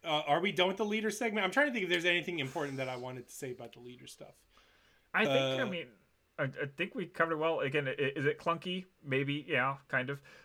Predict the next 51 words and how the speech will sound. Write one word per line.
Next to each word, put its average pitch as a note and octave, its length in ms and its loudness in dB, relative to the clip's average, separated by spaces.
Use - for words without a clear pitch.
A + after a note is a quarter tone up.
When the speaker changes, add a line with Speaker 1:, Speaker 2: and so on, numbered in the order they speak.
Speaker 2:
I-, C3+ 220 2
is C#3 140 0
it C#3 200 4
a B2 120 4
lot, B2+ 180 -2
very B2+ 320 0
interesting? G3 460 -6
Uh, A2 40 2
yeah, C3+ 180 2
I A#2 100 0
think A#2 160 -8
it's G#2 100 -6
very G#2+ 180 0
interesting, G2 600 -8
uh, G2+ 220 0
conveyance. G#2 440 -4
I A2+ 60 -4
think A#2 140 -6
it's G#2 120 -6
a, G#2+ 60 -14
very G#2+ 360 -4
interesting G#2+ 440 -10
revelations A2 640 -6
that A2+ 120 -8
you B2 100 -8
get - 220 -6
too C#3 420 -6
for D3+ 280 -2
it. - 260 -12
And A2 80 -10
again, G#2+ 400 0
uh, - 60 -4
i-, F#2+ 300 -2
i-, C3 480 -8
it C3 60 -4
gives B2+ 140 -4
you B2 80 -2
a - 20 -2
lot A2+ 180 4
of G#2+ 80 -2
emotional G#2+ 420 -4
feeling F#2+ 340 -6
as F2+ 160 -10
well, F#2+ 360 0
uh, F#2 240 -6
because G#2+ 280 -4
of G2 60 -14
the G2 60 -8
way G2+ 280 2
in F#2+ 140 -4
which - 300 -8